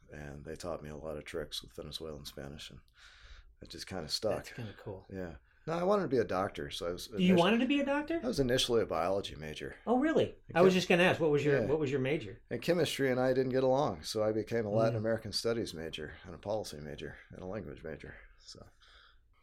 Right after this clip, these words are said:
Speaker 2: Were those, I mean, how did, how did, so you, you went from wanting to be a doctor, chemistry,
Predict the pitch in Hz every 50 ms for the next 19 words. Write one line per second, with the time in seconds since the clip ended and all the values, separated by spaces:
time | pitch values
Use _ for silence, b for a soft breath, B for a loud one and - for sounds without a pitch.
0 | _ _ - - 160 185 180 165 185 196 202 196 202 208 202 175 202 190 151 135
1 | 185 208 214 208 180 170 - - - 202 214 208 202 - - - B B B B
2 | B B B B B B _ _ _ _ _ _ _ _ _ _ _ - - -
3 | - 190 185 175 175 170 165 170 - 156 160 160 165 175 175 170 - - 180 165
4 | 156 151 151 147 147 135 127 b b b b b b b b b b b b b
5 | b _ _ _ _ - 135 143 143 147 143 135 - 139 131 135 127 113 127 110
6 | 117 117 - - 117 113 - - 117 113 107 - - - 117 113 110 107 107